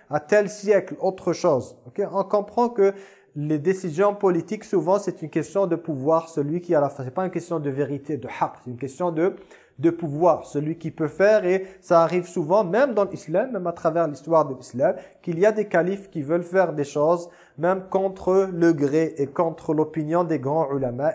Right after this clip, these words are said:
et que même parfois ils vont emprisonner des ulama qui s'opposent, et, et ainsi de suite. Donc ce n'est pas un dalil en tant que tel. Et l'imam San'ani, rahimahullah ta'ala, il nous parle la même chose ici de l'erreur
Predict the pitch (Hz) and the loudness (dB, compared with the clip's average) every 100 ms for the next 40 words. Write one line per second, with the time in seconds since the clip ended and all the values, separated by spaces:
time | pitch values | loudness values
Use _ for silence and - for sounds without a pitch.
0 | - 143 143 143 147 139 - 160 147 131 | -4 -6 -4 -4 -4 -6 -2 0 0 -2
1 | 143 147 - 151 127 147 156 147 135 135 | -4 -6 -6 -8 -4 -2 -2 -2 -2 -2
2 | 139 165 - 131 - 135 170 196 165 196 | -2 -2 -4 -14 -8 -4 2 2 4 2
3 | 196 - - - - 170 - 220 208 - | 2 -12 -20 -10 -2 0 4 4 4 0
4 | 151 139 - 113 104 147 160 175 175 175 | 0 0 -2 -8 2 2 2 0 0 4
5 | 220 208 202 220 - - 117 170 196 220 | 2 4 2 2 -2 -14 2 4 4 2
6 | - 175 170 165 165 160 220 277 - - | 2 -2 2 0 0 4 6 6 2 -14
7 | - - _ _ - - 160 170 165 208 | -20 -20 _ _ -18 -4 2 2 6 4
8 | 226 220 233 214 196 240 220 196 - 180 | 4 2 4 6 6 6 6 6 4 4
9 | 175 170 214 185 170 151 180 262 285 - | 4 6 6 6 4 6 8 6 4 -2
10 | - - 175 185 240 240 226 233 233 226 | -16 -2 0 4 6 6 6 4 2 2
11 | 220 190 185 - 226 202 208 208 202 233 | 0 0 -4 -4 0 4 6 6 6 6
12 | 254 247 | 6 2